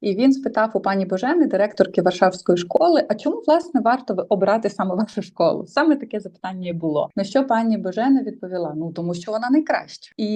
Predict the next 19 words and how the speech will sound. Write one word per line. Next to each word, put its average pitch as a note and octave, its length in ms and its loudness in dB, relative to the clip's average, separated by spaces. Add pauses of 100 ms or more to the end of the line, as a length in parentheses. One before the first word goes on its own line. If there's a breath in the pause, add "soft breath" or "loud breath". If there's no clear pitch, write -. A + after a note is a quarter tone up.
(140)
я B3+ 120 2
так C#4 240 -4
само F#3+ 640 -2
скажу, G#3 440 0
що A3 300 -8 (500)
вважаю F#3+ 360 -4
нашу F#3+ 220 -10
школу F#3 300 -2
найкращою F3+ 720 -4
через, G3+ 580 -2
е, F3+ 100 -2 (220)
багато F3+ 800 -2 (120)
чинників. G3+ 640 2 (340 loud breath)
Перше, C#4+ 540 0
що B3 240 -6
ми A3 140 2
маємо G#3+ 320 0
світове G3+ 540 -2
визнання. D#3+ 540 -8